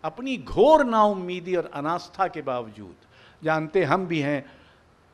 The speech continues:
जन्नत की हकीकत, लेकिन दिल के बहलाने को गालिब ये ख्याल अच्छा है, ये सब भी गालिब ने कहा है। उसको बिल्कुल रत्ती भर भरोसा नहीं है कि ससरी कोई बहिश्त है और ये सब है। अ, उसको पता है कि ये सब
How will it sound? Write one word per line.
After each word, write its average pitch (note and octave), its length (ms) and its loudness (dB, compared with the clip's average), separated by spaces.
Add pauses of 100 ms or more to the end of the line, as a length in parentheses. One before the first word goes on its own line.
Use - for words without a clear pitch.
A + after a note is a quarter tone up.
(200)
जन्नत D3+ 360 0
की D3+ 120 -4
हकीकत, D3 600 -6
लेकिन B2+ 440 -8 (260)
दिल C#3 220 -4
के C#3+ 120 -6
बहलाने C3 480 -2
को C#3 180 -4
गालिब B2 380 -4
ये B2 100 -4
ख्याल C3 380 -2
अच्छा - 320 -4
है, D#2+ 200 -10 (380)
ये G#3+ 120 -4
सब C4 240 2
भी C#4+ 140 4
गालिब G#3+ 360 6
ने E3+ 80 -4
कहा A2+ 240 -8
है। - 220 -18 (360)
उसको A3+ 280 -4
बिल्कुल A3+ 360 -4
रत्ती B3 280 2
भर B3 160 6
भरोसा G3 420 2
नहीं F#3 140 -6
है F3+ 80 -6
कि E3 60 -12
ससरी D#3 260 -8
कोई E3+ 180 -2
बहिश्त C#3 380 -4
है C3 340 0 (420)
और C#3+ 140 -4
ये C#3 160 -2
सब C3 200 -6
है। B2 240 -6
अ, B2 60 -12 (2500)
उसको F3 180 -8
पता G#3 260 2
है F#3+ 120 4
कि F#3 80 -10
ये F3+ 80 -4
सब F3 260 -4